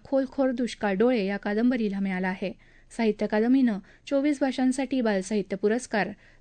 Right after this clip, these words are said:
तर तेवीस भाषांसाठी युवा पुरस्कार जाहीर केले आहेत. समावेशक विकासाची अकरा वर्ष या संकल्पनेवर आधारित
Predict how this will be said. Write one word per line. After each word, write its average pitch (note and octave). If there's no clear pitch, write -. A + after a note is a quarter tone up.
तर A#3+
तेवीस G#3+
भाषांसाठी A3+
युवा A#3+
पुरस्कार G3+
जाहीर F#3+
केले F#3+
आहेत. F#3
समावेशक D4+
विकासाची B3
अकरा A3
वर्ष A#3
या A3
संकल्पनेवर G#3+
आधारित A3+